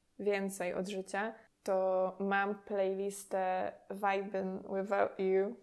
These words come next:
Ha, ha, ha. Ona jest na Spotify'u i też możecie ją sobie posłuchać. Całkiem fajne kawałki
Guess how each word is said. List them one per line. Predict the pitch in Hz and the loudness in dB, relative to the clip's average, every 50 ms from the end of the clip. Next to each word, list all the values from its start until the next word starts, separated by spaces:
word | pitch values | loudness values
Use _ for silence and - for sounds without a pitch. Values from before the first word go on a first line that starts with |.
| _ _ _ _ _ | _ _ _ _ _
Ha, | - - 220 208 220 | -8 -4 -2 -2 -2
ha, | 202 226 202 208 214 208 | 0 0 0 0 0 0
ha. | 220 202 196 202 226 247 - - - - _ _ _ - | 0 0 0 0 -2 -4 -8 -14 -20 -20 _ _ _ -2
Ona | - 226 247 | 2 4 6
jest | 240 269 254 247 | 6 6 4 2
na | 247 | 0
Spotify'u | 247 - - 247 240 240 226 226 - 240 247 254 254 254 240 226 226 220 220 220 220 214 214 - - | 0 0 2 2 2 2 2 2 2 4 4 4 4 4 4 4 2 2 2 0 0 -2 -4 -6 -6
i | 196 190 190 190 190 190 190 190 185 185 185 190 196 196 190 _ _ _ _ _ _ _ - - - | -4 -4 -4 -4 -6 -6 -6 -8 -8 -8 -10 -10 -12 -14 -16 _ _ _ _ _ _ _ -18 -12 -8
też | - 196 196 - | -8 -8 -8 -8
możecie | 202 196 190 202 190 190 185 190 - - 196 185 185 185 185 185 190 196 190 _ _ _ - | -8 -8 -6 -6 -6 -6 -6 -8 -12 -12 -10 -8 -8 -8 -10 -10 -12 -14 -16 _ _ _ -14
ją | 190 185 | -12 -10
sobie | - - 190 185 185 185 185 185 185 - | -10 -8 -8 -6 -6 -6 -8 -10 -12 -10
posłuchać. | - 196 190 - - 196 190 185 190 190 185 - - - - _ | -10 -10 -8 -8 -10 -10 -8 -8 -6 -8 -8 -10 -14 -20 -20 _
Całkiem | - 208 196 - 214 208 208 | -10 -10 -8 -8 -10 -12 -10
fajne | - 202 190 190 185 190 190 196 190 | -8 -8 -6 -6 -6 -8 -8 -10 -10
kawałki | - 202 208 208 196 185 185 180 - - 202 196 | -8 -6 -2 0 0 0 0 -2 -6 -8 -8 -8